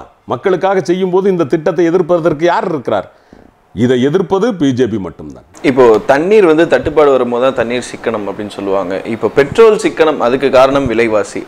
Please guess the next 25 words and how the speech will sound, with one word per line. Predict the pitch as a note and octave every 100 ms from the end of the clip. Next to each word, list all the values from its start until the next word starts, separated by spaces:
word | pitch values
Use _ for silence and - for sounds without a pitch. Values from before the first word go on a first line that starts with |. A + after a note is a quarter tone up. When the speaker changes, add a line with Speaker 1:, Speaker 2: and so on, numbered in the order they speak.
| -
Speaker 2:
அப்படி | A2 A2+
இருக்கும்போது | A2+ C3 A#2 A2 A#2+
இப்போ | A#2+
பெட்ரோல் | G2+ A#2 - F#3
சிக்கனம், | F3+ - - C3+ C3 C3
இந்த | A#2
டீசல் | A2+ C3 C#3+
சிக்கனம் | B2+ A#2 A#2+ A#2
எந்த | A2+ B2
அளவுக்கு | A#2+ A2+
சார் | A2+ G#2+
மக்களிடத்துல | - A#2 A2 G2+
இருக்கணும்? | G2 G#2+ G2+ - - - _ _
Speaker 1:
கண்டிப்பா | - A2 A#2+ A#2+
அது | A2+ G#2
வந்து | A2+ A2+ G#2 F#2+
நான் | F2+ F#2 F2+ D#2+ E2
ரொம்ப, | G2 A2 A2+ F2 - _ _ _ _
அஹ், | F2 F2 E2+
கெஞ்சி | - A#2+ C#3 D3+ -
கேட்டுக்கொள்வது | C3+ A2+ G#2 A2 G#2+ A#2+ G2+
மக்களிடம் | G2 - G2 F#2 E2+
அதுதான். | D#2+ E2 D#2 D#2 _ _ _ -
இந்த | E2
பெட்ரோல், | D2+ G#2+ G#2 D3+ D3+